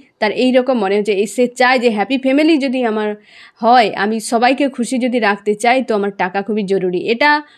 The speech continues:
পুরোটা অস্বীকার করার নয় ফ্রেন্ড, অবশ্যই আমাদের দৈনন্দিন জীবনে টাকা সত্যি অনেক সমস্যার সমাধান করে, কিন্তু সে ভেবে নিয়েছে যে পুরোপুরি লাইফ আমার টাকার উপর নির্ভরশীল, টাকা ছাড়া আর কিছু নয়, এরকম।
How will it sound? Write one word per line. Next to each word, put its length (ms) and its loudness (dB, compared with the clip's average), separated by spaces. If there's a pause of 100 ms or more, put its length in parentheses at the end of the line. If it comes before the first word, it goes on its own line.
(180)
পুরোটা 420 0
অস্বীকার 400 -2
করার 240 -4
নয় 260 -4
ফ্রেন্ড, 240 -8
অবশ্যই 400 -4
আমাদের 260 -4
দৈনন্দিন 460 0
জীবনে 400 -4
টাকা 440 -4
সত্যি 460 -6
অনেক 320 -4
সমস্যার 360 -6
সমাধান 400 -4
করে, 220 -6 (760)
কিন্তু 420 -2
সে 300 2
ভেবে 280 2
নিয়েছে 300 0
যে 80 2
পুরোপুরি 580 0
লাইফ 360 0
আমার 300 -2
টাকার 320 0
উপর 200 -2
নির্ভরশীল, 580 -4 (460)
টাকা 340 0
ছাড়া 300 2
আর 120 0
কিছু 320 -8
নয়, 200 -6 (240)
এরকম। 480 0